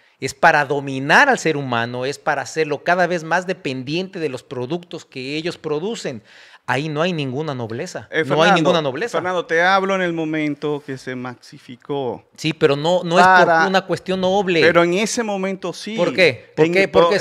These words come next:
Speaker 1: sí?
Speaker 2: ese momento
Speaker 1: Dime un ejemplo de
Speaker 2: hubo,
Speaker 1: nobleza, dime.
Speaker 2: pero en ese mo-, pero por Dios, vamos a ver.
Speaker 1: Dime.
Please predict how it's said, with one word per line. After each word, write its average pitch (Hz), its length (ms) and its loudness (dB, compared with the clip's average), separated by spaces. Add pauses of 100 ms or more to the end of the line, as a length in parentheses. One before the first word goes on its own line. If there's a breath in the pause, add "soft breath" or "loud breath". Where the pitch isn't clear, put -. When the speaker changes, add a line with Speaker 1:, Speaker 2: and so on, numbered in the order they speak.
(160)
Speaker 1:
sí? 196 40 -2
Speaker 2:
ese 214 200 -4
momento 202 320 -4
Speaker 1:
Dime 190 180 -2
un 214 60 0
ejemplo 202 400 4
de 180 80 4
Speaker 2:
hubo, 202 120 6
Speaker 1:
nobleza, 160 420 -2 (160)
dime. 143 140 -4
Speaker 2:
pero 143 220 -2
en 143 120 -6
ese 160 240 -8
mo-, 160 280 -6
pero 120 220 -4
por 113 160 -8
Dios, 123 240 2
vamos 113 320 -6
a 113 60 -4
ver. 147 320 -2
Speaker 1:
Dime. 135 320 -8